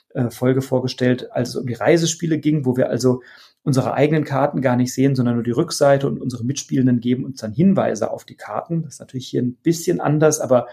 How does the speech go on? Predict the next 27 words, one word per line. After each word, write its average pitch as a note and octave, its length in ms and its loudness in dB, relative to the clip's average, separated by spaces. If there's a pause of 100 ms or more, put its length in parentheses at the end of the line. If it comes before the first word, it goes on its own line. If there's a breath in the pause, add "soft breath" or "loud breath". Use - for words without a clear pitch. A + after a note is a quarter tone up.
(600 loud breath)
die D3 80 -2
Grundsystematik, D3 1300 0
dass B2+ 160 -6
ich - 140 -14
eben E3 520 2 (400 loud breath)
nicht F#3+ 260 0
das - 140 -2
Gleiche F#3+ 400 0
weiß E3+ 380 4
oder B2+ 140 0
ein A#2 80 -2
anderes D#3+ 460 -2
Wissen D#3+ 300 -2
habe C3+ 320 0
als C3+ 200 -8
meine A#2+ 200 -4
Mitspielenden C#3 580 -2
und C#3+ 180 -6
wir A#2+ 100 -4
da C#3 360 0
irgendeinen C3+ 640 0
Weg E3+ 320 2
der C#3 120 -2
Kommunikation C#3 840 0
finden A#2 580 -4
müssen. A2 300 -8
Also A2+ 340 -10